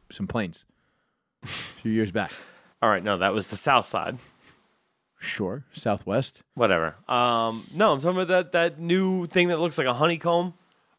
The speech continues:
Speaker 1: Oh, I don't think they're going out. Uh, well, the Hudson Yards.
Speaker 2: Hudson Yards,
Speaker 1: They're having
Speaker 2: yeah.
Speaker 1: some problems. Also, that is the suicide capital of the city now.
Speaker 2: Is it?
Speaker 1: Yeah, people are just, uh, they had to shut it down multiple times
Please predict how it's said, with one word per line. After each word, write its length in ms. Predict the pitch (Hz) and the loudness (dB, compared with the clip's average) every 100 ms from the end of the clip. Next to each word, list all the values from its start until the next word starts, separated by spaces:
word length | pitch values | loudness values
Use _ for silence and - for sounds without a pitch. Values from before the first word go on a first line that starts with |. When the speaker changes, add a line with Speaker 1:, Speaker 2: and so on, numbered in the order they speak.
| - | -4
Speaker 1:
Oh, 340 | 208 240 220 | 2 4 4
I 100 | 180 | 4
don't 100 | 285 | 2
think 60 | 254 | 2
they're 80 | 208 | 2
going 200 | 185 185 | 4 2
out. 80 | 170 | 0
Uh, 140 | 156 160 | -2 -2
well, 100 | 170 | 0
the 100 | 160 | 4
Hudson 280 | 156 208 180 | 4 2 2
Yards. 400 | 156 104 - - | 0 0 -6 0
Speaker 2:
Hudson 280 | 170 160 147 | 2 2 -2
Yards, 140 | 123 | -2
Speaker 1:
They're 80 | 170 | 2
having 180 | 202 202 | 2 2
Speaker 2:
yeah. 60 | 165 | -2
Speaker 1:
some 80 | |
problems. 320 | 160 170 139 - | 0 2 2 0
Also, 440 | 196 240 - 196 165 | 2 2 2 0 2
that 200 | 180 185 | 2 2
is 100 | 143 | -2
the 100 | 147 | -4
suicide 640 | - 180 180 156 160 147 | 0 2 2 2 -2 0
capital 360 | 151 135 135 | 0 0 0
of 80 | 127 | 0
the 60 | 107 | 0
city 260 | - 101 | -2 -2
now. 160 | 90 73 - - _ _ _ _ - | -4 -8 -16 -20 _ _ _ _ -2
Speaker 2:
Is 180 | 127 | 0
it? 200 | 156 - - - - | 2 -2 -6 -12 4
Speaker 1:
Yeah, 140 | 180 | 4
people 340 | - 175 185 | 4 -2 2
are 60 | 196 | 2
just, 200 | 180 170 | 2 0
uh, 260 | 175 151 143 | 0 0 0
they 120 | 151 | -2
had 220 | 147 160 | 2 0
to 120 | - | 2
shut 340 | 196 - 160 160 | 0 0 0 0
it 100 | 156 | 0
down 260 | 143 143 | 0 0
multiple 320 | 135 143 143 143 | 0 -2 -2 -2
times 400 | 139 139 156 | 0 2 0